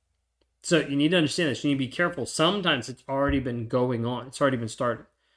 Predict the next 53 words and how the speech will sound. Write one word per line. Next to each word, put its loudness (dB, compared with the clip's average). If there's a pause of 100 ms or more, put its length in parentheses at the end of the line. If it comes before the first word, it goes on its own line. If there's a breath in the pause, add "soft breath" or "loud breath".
(680)
Now, 6 (1000)
third 6
thing 2
I 2
wanna 0
bring -2
up -4
really -4
quick -14 (180)
is 8
them 2
reeling 2
you 0
back -4
in. 0
If -10
you've 4
watched 6
some 6
of 6
the 6
videos 6
this 0
week, 2
we've 0
talked 0
about 4
hoovering. 4
We've -8
talked 0
about 2
different -2
aspects -2
of 2
it. -6 (320 soft breath)
And 6
you 4
start 4
to -6
see -2
this 0
piece 0
of 0
when 2
you 2
expose 0
them, 2
oftentimes -2
they'll 0
go 0
through -2
all 0
these, -2